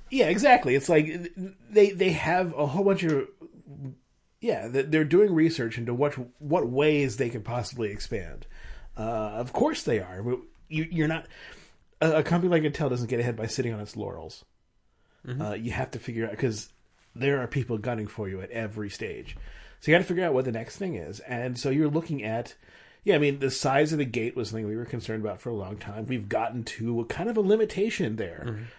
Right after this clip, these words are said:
Speaker 1: Uh, quantum mechanical limitations. It simply becomes tunneling at that point if you get too small. So now we're looking at, all right, how can you make these materials more effective in what they're doing? So we can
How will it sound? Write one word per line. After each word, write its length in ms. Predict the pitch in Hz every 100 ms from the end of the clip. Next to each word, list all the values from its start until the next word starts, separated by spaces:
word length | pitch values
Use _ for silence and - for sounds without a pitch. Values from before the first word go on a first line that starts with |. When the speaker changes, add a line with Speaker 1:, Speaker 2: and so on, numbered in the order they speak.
| -
Speaker 1:
Uh, 260 | 117 113 120
quantum 480 | - - 156 170 175
mechanical 540 | 170 151 160 175 131
limitations. 640 | 107 107 98 92 90 90 113 107 -
It 140 | 113 -
simply 320 | 147 143 135
becomes 420 | 135 135 135 -
tunneling 460 | - 160 180 120 107
at 120 | 98
that 180 | - -
point 240 | - - - - - -
if 60 | -
you 80 | 110
get 180 | 113
too 160 | - 120
small. 340 | - 113 87
So 420 | 87 123 120 131 - -
now 240 | 147 127
we're 80 | 143
looking 280 | 139 135 127
at, 100 | 127
all 60 | - - -
right, 100 | 208
how 140 | 147 165
can 160 | 180
you 140 | 170 143
make 240 | 143 147
these 200 | 147 120
materials 800 | 120 - 127 110 98 90 101 - - - _ -
more 180 | 139 120
effective 580 | - - 156 - 117 107
in 100 | 107
what 160 | 104
they're 140 | 110 101
doing? 400 | 127 98 87 98 - - -
So 440 | - 120 104 104 101 95
we 140 | 127
can 300 | 123 101